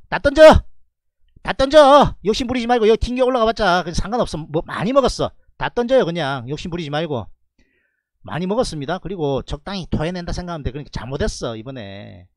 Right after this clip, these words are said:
기다렸다. 여기서 들어가야 돼. 팔만 육천사백 원. 그리고 하지 마요. 너무 급등락합니다. 하지 마요. 그죠? 주식에 이제 한 십 일 됐잖아. 이거 못 해낸다니까. <laughs> 내 미치겠어. 그죠?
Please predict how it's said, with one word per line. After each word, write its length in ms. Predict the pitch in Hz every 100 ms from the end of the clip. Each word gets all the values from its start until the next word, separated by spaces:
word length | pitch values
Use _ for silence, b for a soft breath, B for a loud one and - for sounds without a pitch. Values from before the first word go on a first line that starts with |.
| _
기다렸다. 540 | _ - 175 202 - 98
여기서 320 | 151 262 -
들어가야 320 | - 95 101 95
돼. 100 | -
팔만 320 | - 120 120
육천사백 500 | 110 131 95 95 107
원. 280 | 104 90 87 _ _ _ _ _ _
그리고 180 | - 165
하지 180 | 120 127
마요. 320 | 131 180 143
너무 160 | 92 117
급등락합니다. 800 | - - 175 175 113 131 117 95
하지 200 | - 120
마요. 600 | 113 127 123 92 101 101 98 _ - _ _ _ _ _ _ _ _ _ _ _ _ -
그죠? 260 | 117 170 - _ -
주식에 320 | 202 208 180
이제 140 | 123
한 80 | 95
십 280 | - - 240
일 100 | 254
됐잖아. 600 | 214 - 120 98 98 107
이거 160 | 143 123 -
못 220 | - 78
해낸다니까. 680 | 233 254 175 135 117 139 -
<laughs> 460 | - - 370 - 403
내 80 | 123
미치겠어. 680 | 175 _ 277 180 - 120 - 285 214 196 170 B B B B B B _
그죠? 340 | 151 220 277